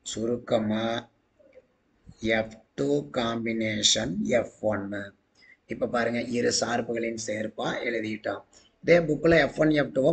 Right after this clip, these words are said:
மாத்தி எடுத்திருக்கிறாங்க. சரியா? நான் வந்து பார்த்தீங்கன்னா, உள்ள இருக்கிற சார்பை எஃப் ஒன்னு, ஸ்கொயர் ரூட்டை எஃப் டூன்னு எடுத்துட்டோம். என்ன, அவங்க இதை மாத்தி எடுத்திருப்பாங்க. என்ன, மாத்தி எடுத்திருந்தா எஃப் ஒன் சேர்ப்பு எஃப் டூன்னு கிடைச்சிருக்கும்.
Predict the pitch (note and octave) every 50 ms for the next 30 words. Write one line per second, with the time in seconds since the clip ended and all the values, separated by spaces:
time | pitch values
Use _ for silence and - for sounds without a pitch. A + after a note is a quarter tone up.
0 | E3+ C3+ B2+ C3 C3 - - D3 C#3+ C3 A#2 - - B2 A2+ G#2+ G2+ A2 A2 G#2
1 | G2 F#2+ G#2 G#2+ A2 G#2 G2 - - _ _ _ _ _ _ _ _ _ _ _
2 | _ _ - - C3+ C#3 D3 D3 C#3 A#2 G#2 - - _ _ _ _ _ - B2+
3 | C3 C3 C3 C3 C3+ D3 D#3 D3+ D3+ C#3 C3+ C#3 C#3 C3+ C#3 D3+ E3 F3 D#3+ C#3
4 | D3 D#3 D#3+ D3+ C#3+ D3 C#3 C3+ - - B2+ C3+ D3 D#3 D3+ - D#3 D3 C#3 C3+
5 | C3 - - D3+ D3+ D3 C#3+ C#3 D#3 F3+ G3 - - D#3+ D3+ D#3 E3+ E3+ E3+ E3+
6 | F3 E3+ D#3 - E3+ E3 C#3+ C3 - - - D3 D3 D3 C#3+ B2+ B2 - A#2+ A#2+
7 | - C3+ E3 F#3+ - _ _ _ _ _ _ _ _ _ _ - C3+ C3 C3 B2
8 | A#2 - - F3 G3 G3+ A3+ A3+ A3+ G3 E3+ D#3+ E3+ F#3 F3+ - G3 F#3 E3+ D3+
9 | - - C#3 C#3 - C3+ B2+ B2 A#2+ A#2 B2 A#2 A2 - - A2+ D3+ F3 F#3+ G3
10 | G3 G#3 G3+ - G#3 G3 F#3 F#3 F3+ - F3 F3+ F#3 G3+ A3+ - - - - _
11 | _ - D3+ F3+ F3+ F3 - - G3 G#3 G#3+ G#3+ G#3+ G#3+ G#3+ F#3 F3+ F#3 F3+ F3
12 | - G3 G3 F#3+ F3 D#3+ - - - D#3+ D#3 D#3+ E3+ E3 C#3+ B2 A#2 - - A#2+
13 | G#2+ G2 - A2 G#2 G#2